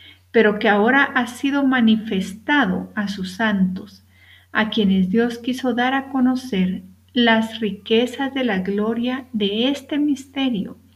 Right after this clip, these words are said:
entre los gentiles, que es Cristo en vosotros,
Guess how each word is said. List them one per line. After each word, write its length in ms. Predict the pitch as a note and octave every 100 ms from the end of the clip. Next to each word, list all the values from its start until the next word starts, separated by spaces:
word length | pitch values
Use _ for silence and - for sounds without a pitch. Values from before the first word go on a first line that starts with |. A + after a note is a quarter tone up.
| _ - - _
entre 340 | A3+ F#3+ F#3 F#3
los 220 | F#3 F#3
gentiles, 800 | F#3+ F3 - G3+ F#3 - - - _ _ _ _ _ _ -
que 300 | F3 F#3 A#3+
es 240 | - -
Cristo 480 | - D4 C#4+ - D4+
en 120 | C#4
vosotros, 880 | C4+ B3+ - G3 F#3 G3 F3+ F#3 -